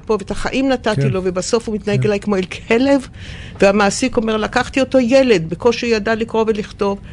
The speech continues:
Speaker 1: עשיתי אותו מומחה, ועכשיו הוא פותח לי, אמ,
Speaker 2: מתחרה.
Speaker 1: מספרה מתחרה על
Speaker 2: כן.
Speaker 1: ידי, ולקח לי את הלקוחות."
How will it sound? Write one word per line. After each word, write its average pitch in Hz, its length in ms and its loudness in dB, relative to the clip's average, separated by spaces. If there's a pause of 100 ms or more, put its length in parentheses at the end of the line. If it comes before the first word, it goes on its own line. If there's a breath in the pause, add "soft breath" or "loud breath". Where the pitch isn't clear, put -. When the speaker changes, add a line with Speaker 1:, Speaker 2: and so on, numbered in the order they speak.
(220 loud breath)
Speaker 1:
עשיתי 277 480 4
אותו 226 220 6
מומחה, 220 340 0 (140)
ועכשיו 254 320 0
הוא 240 100 -4
פותח 226 360 0
לי, 226 100 -2
אמ, 196 580 -4
Speaker 2:
מתחרה. 151 240 2
Speaker 1:
מספרה 233 420 2
מתחרה 220 520 2
על 196 100 0
Speaker 2:
כן. 190 60 -6
Speaker 1:
ידי, 165 300 0
ולקח 175 380 -6
לי 208 60 0
את 196 100 -6
הלקוחות." - 580 -4